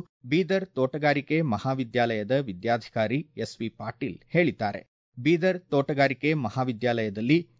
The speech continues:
ಗೋಡಂಬಿ ಬೆಳೆ ವಿಚಾರ ಸಂಕಿರಣದಲ್ಲಿ ಅವರು ಮಾತನಾಡಿದರು. ರಾಜ್ಯದಲ್ಲಿ ಶೇಕಡ ಎಪ್ಪತ್ತರಷ್ಟು ಗೋಡಂಬಿಯನ್ನು ಕರಾವಳಿ ಕರ್ನಾಟಕದಲ್ಲಿ ಬೆಳೆಯಲಾಗುತ್ತಿದೆ.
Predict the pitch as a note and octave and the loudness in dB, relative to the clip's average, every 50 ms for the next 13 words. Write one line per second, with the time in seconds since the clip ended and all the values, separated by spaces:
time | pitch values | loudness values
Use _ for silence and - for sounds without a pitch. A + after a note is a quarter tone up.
0 | _ - - A2+ B2 D#3 F3 E3+ F#3+ F#3 F#3 F3 G3 F#3 C#3+ C#3 C#3 C#3 C#3+ D3+ | _ -14 -10 -2 0 0 2 2 2 0 0 0 -2 0 2 2 2 2 2 0
1 | B2+ G#2+ G2 - C#3 C3 C3+ C3+ B2 - G2 G2+ - - A#2 A#2 A#2 G#2+ G2+ A2 | -2 -6 -6 -2 0 0 0 0 -2 -4 -8 -10 -6 -4 -4 -2 -2 -2 -4 -4
2 | A2+ G#2 G#2 A#2 C3 F3 - - A2+ G2+ A2 G#2 - - _ - A2+ A2+ A#2 - | -4 -6 -4 -4 -4 -4 -4 -6 -6 -6 -4 -6 -6 -10 _ -6 -2 -2 -2 0
3 | D#3+ E3 F3 D#3+ B2+ - - G#2 F#2 D2+ - _ _ _ _ _ _ - - - | 2 2 4 2 2 0 -4 -6 -6 -8 -12 _ _ _ _ _ _ -2 4 6
4 | D#3 F3 F#3+ F3+ A3+ F#3+ G3+ F#3+ F#3 F#3+ G#3 G#3+ G3 - E3+ E3 - - D3 D#3 | 6 6 6 4 0 0 2 2 2 0 -2 -2 0 0 0 0 2 2 2 4
5 | D#3 D#3+ - - B2+ B2 - D3 C#3 - - B2+ B2+ - - - D3+ D3+ C3+ G#2 | 4 2 0 -2 -6 -4 0 0 0 2 0 -2 -2 -2 -4 -2 -2 -2 0 0
6 | A#2 A#2 A#2 B2 A#2+ A2 A2+ A2+ A2 G#2+ A#2 D3+ G3 - _ _ _ _ - C#3 | -2 2 2 2 0 2 0 0 0 0 0 0 -2 -4 _ _ _ _ -2 0
7 | D3 D#3+ E3+ F3+ F#3+ G3 F#3 F3+ - C#3+ A#2+ C3 C3+ C3 B2+ B2 A2+ B2 G2+ A2 | 4 4 4 4 4 2 0 0 -2 -4 -2 0 0 0 -2 -2 -8 -6 -4 -4
8 | A#2 A#2+ B2 C#3+ D#3 A2+ G#2 G#2 G#2+ A#2 B2 A#2+ A2 G#2 G2 G2+ - - F#2 F#2 | -2 0 2 0 0 0 0 0 2 2 2 2 2 0 -2 -6 -12 -8 -2 0
9 | C#3+ | 2